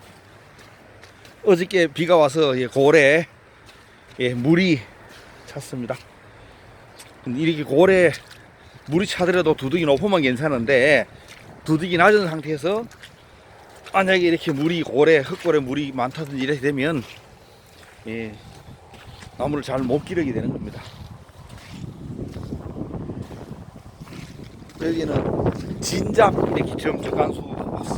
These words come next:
점적 호스를 설치해서, 어, 바로 했더라 그러면 방금 이렇게 이 테디 이런 건 없을 텐데, 없었을 텐데,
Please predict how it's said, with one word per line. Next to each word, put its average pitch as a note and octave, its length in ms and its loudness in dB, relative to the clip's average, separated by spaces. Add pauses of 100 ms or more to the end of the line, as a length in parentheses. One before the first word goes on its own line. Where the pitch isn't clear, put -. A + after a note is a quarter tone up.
(920)
점적 - 380 -16
호스를 C#3+ 360 -18
설치해서, C#3+ 720 -10
어, - 840 -8
바로 - 280 -2
했더라 - 280 -4
그러면 D3 400 -8 (1120)
방금 - 320 -2
이렇게 - 160 6
이 - 380 4 (100)
테디 - 120 -4
이런 - 440 -2
건 - 220 2
없을 - 240 -4
텐데, B2+ 500 -8
없었을 - 380 -12
텐데, D3+ 480 -4